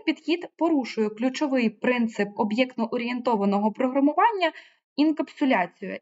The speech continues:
і фактично робить модель даних незахищеною. На цьому слайді подано покрокове рішення. Я виконала чотири основні кроки.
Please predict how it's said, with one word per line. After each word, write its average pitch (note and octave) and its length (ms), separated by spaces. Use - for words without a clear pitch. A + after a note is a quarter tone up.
і D4+ 140
фактично D#4+ 880
робить C#4 440
модель A#3+ 380
даних A#3+ 460
незахищеною. G#3 1000
На C#4+ 100
цьому A#4 360
слайді F#4 300
подано D#4+ 440
покрокове D4 600
рішення. D#4 760
Я A#3 320
виконала C#4 480
чотири D#4+ 500
основні C4 580
кроки. A#3 520